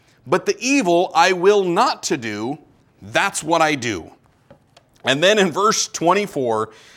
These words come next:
"O wretched man that I am, who will deliver me from this body of death?" The Apostle Paul, he's like, "I don't know what I'm doing. I have no idea what I'm doing.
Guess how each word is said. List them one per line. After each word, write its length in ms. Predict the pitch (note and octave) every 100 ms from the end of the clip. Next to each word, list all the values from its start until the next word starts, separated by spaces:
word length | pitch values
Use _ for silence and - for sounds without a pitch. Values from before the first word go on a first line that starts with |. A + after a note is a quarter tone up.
| - _
"O 440 | E3+ G3+ A#3 B3 -
wretched 560 | C#3 D#3+ A3 - B3 D#3+
man 360 | D#3+ E3+ F3
that 100 | D#3+
I 200 | D#3 D#3
am, 460 | D#3+ A#2+ G#2+ G#2+ G#2+ - _ -
who 260 | B3 D4
will 160 | G#3 D#3
deliver 460 | C3 B2+ G#3 A3
me 160 | G#3+ G#3
from 280 | F#3+ D#3+ D#3
this 200 | D3+ C#3+
body 340 | B2+ C3+ C#3+
of 120 | C3+
death?" 320 | A2 - - _ _ _ _ _ _ _ _ _ _ _ _ _ _ _ _ _ -
The 100 | F3
Apostle 480 | G3 A3 C4 - C4
Paul, 220 | G3 F3
he's 120 | F#3
like, 200 | G#3 G3 -
"I 340 | C#4 F4+ E4
don't 360 | C#4+ D#4 E4 C4
know 180 | B3 D4
what 220 | D4 B3+
I'm 180 | B3 A3
doing. 540 | B3+ E4+ C4+ A2 F2+ - _ _ _ _ _ _ _ _ _ _ _ _
I 140 | A#3+ C#4+
have 160 | D#4
no 460 | D4+ D#4+ F4+ F#4 E4+
idea 420 | A3 F3 D3 F3
what 140 | E3 D#3
I'm 160 | C#3+
doing. 460 | C3+ C#3+ A#2 E2+